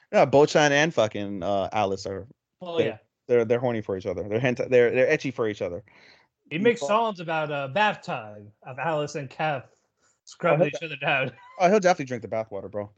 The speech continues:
Speaker 1: He's definitely drinking bathwater.
Speaker 2: I, I know, uh,
Speaker 1: <laughs>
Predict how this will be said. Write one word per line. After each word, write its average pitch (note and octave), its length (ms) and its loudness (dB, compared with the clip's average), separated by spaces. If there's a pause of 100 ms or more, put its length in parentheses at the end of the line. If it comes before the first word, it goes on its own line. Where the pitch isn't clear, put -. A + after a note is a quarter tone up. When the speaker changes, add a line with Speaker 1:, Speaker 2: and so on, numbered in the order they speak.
(120)
Speaker 1:
He's D3+ 100 0
definitely C3+ 280 2
drinking A#2+ 240 -2
bathwater. G#2 440 -4 (100)
Speaker 2:
I, F3+ 320 -2
I - 40 2
know, G#3 80 0
uh, F#3+ 280 -2 (640)
Speaker 1:
<laughs> - 60 -8